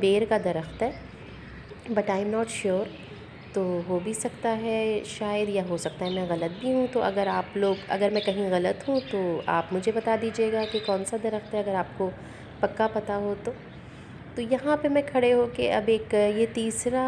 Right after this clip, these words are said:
ground है मेरे ख़्याल में, तो ये पता नहीं तीसरा है कि चौथा है, लेकिन एक एक करके मैं आपको सारे grounds दिखा रही थी। तो ये एक ground का overview है, तो इसमें भी अगर हम देखें तो ये शायद अनार, अनार लगा हुआ है या, हाँ, शायद अनार है ये,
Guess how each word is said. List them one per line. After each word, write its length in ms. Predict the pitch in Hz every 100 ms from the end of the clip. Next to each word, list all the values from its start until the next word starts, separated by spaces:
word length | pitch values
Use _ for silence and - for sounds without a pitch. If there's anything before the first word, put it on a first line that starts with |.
| 254
ground 440 | 220 214 214 214
है 180 | 214 214
मेरे 140 | 214 196
ख़्याल 240 | 196 190
में, 180 | 190 208
तो 160 | 208 220
ये 400 | 202 208 208 190
पता 160 | 196 202
नहीं 120 | 214
तीसरा 300 | 214 196 202
है 100 | 202
कि 100 | 202 196
चौथा 360 | 190 175 190
है, 100 | 196
लेकिन 240 | 226 220 220
एक 200 | 220 226
एक 120 | 226
करके 280 | 214 208 220
मैं 120 | 214
आपको 220 | 196 - 202
सारे 280 | 208 196 202
grounds 420 | 190 185 196 190
दिखा 280 | 190 185 180
रही 140 | 175 180
थी। 200 | 220 294 - - - - -
तो 40 | 254
ये 200 | 240 262
एक 220 | 254 254 208
ground 340 | 220 214 220
का 120 | 226
overview 480 | 214 196 202 196 208
है, 160 | 208 208
तो 120 | 208
इसमें 380 | - 214 240 247
भी 120 | 233 240
अगर 240 | 220 220
हम 180 | 220 208
देखें 400 | 196 196 214 208
तो 100 | 214
ये 200 | 208 208
शायद 360 | 208 208 196 -
अनार, 380 | 190 185 190 - - - -
अनार 300 | 196 196 233
लगा 300 | 262 262 269
हुआ 140 | 262 254
है 260 | 247 254
या, 160 | 240 233 - - - - - - - - -
हाँ, 140 | 196 190
शायद 360 | - 202 196 196
अनार 360 | 202 202 202
है 140 | 180 151
ये, 180 | 139